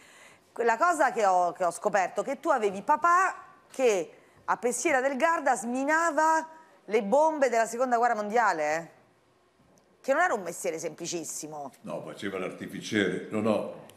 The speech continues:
Speaker 2: faceva l-,
Speaker 1: Eh.
Speaker 2: faceva l'artificiere in un, in un cantiere di scaricamento munizioni quando ripulivano l'Italia dalle bombe, sì, sì, sì. E forse, forse ho preso da lui questa voglia del rischio, di provarmi,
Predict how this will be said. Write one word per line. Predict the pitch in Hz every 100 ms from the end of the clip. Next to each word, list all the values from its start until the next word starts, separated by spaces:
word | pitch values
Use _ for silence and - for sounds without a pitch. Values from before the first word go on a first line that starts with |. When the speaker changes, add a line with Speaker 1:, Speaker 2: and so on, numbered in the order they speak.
| - - -
Speaker 2:
faceva | - 92 - 131 120
l-, | 123 - - - 311
Speaker 1:
Eh. | 320 180 - -
Speaker 2:
faceva | - 90 123 117
l'artificiere | 107 107 - 120 127 - 127 113 113
in | 98 92 92
un, | 101 98
in | 90
un | 104
cantiere | 92 110 90 123 117
di | 101 95
scaricamento | - 110 101 101 107 107 107
munizioni | 101 104 101 104 113 131 135
quando | 95 101 101 101 - - -
ripulivano | 95 113 110 110 113 107
l'Italia | 101 98 - 107 104
dalle | 92 95
bombe, | 92 123 101 76
sì, | 73 123 90 87
sì, | - 90 90
sì. | 90 73 - - - _ _ _ _ _
E | 117
forse, | - - 160 165 - 165 147
forse | - 147 147 160 127 107 95 -
ho | 104 -
preso | 104 110 101
da | 92 90
lui | 110 123 110
questa | 85 80 90
voglia | 82 101 107 98 90
del | 90 90 92
rischio, | 113 110 - 120 113
di | 92 90
provarmi, | 95 92 104 110 104 110 110